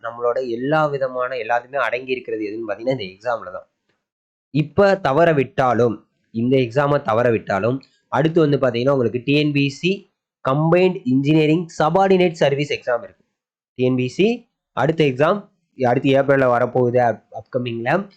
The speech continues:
அதுக்கப்புறம் பாத்தீங்கன்னா, மோட்டார் வெஹிக்கிள் இன்ஸ்பெக்டர் கிரேட் டூ, இதுல வந்து வேற மாதிரி ஒரு வேகன்சி எதிர்பார்க்கலாம் கண்டிப்பா,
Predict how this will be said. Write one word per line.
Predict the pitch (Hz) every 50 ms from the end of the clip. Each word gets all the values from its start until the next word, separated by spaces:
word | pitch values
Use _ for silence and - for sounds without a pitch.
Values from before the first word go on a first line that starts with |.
| _ _ _
அதுக்கப்புறம் | - 135 175 185 196 185 190 185 170
பாத்தீங்கன்னா, | 160 156 147 165 185 165
மோட்டார் | 147 151 170 165 165 180 175 175 156
வெஹிக்கிள் | 143 147 147 143 - 160 156 147
இன்ஸ்பெக்டர் | 135 135 135 131 - - 143 135 - _ - 139 135 135 131 127 117 104 95 92 - _ _ _ _ _ _ _ - 120
கிரேட் | 127 147 160 160 147 165
டூ, | - 156 147 127
இதுல | 127 135 139 143
வந்து | 135 143 160 175 156
வேற | 131 123 135 156 160
மாதிரி | 160 160 156 156 156 160 156 156 156
ஒரு | 143 131 131
வேகன்சி | 127 127 120 117 123 - 147 139 135 - - 143 127 117
எதிர்பார்க்கலாம் | 120 120 139 147 139 131 127 117 113 107
கண்டிப்பா, | 101 107 110 113 117 - 131 139 165 165 - _